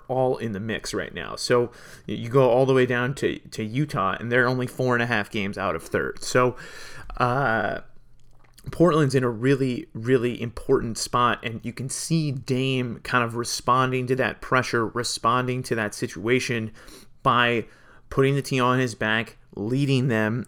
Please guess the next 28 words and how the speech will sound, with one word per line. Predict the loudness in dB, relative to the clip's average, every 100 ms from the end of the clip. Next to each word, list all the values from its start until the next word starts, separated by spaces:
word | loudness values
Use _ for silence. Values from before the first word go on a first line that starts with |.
| -6
and, | -4 -4 -4
and | -8 -8 -8
scoring | -8 -2 2 4 2
a |
ton | 0 -2
of | -2
points. | -2 -2 -2 -2
And, | -4 -4 -4
and | -6 -8 -8
even | -6 -2 -2
in | -2 -4
a |
situation | -4 -6 -2 0 0 -2 -6 -8 -16 -20 -16 -4
like | -2 -2
you | -4
had | 0 2 2
on | 0
Saturday | 0 2 2 0 0
night | 0 0 -2
in | -8
Phoenix, | -8 -4 -2 -2 -4 -6
where | -2 0 0
the | 0
Blazers | 0 0 0 -8 -14 -20
clearly | 0 4 6 4
don't | 2 0 0 0
have | -2 2 4 4
it | -2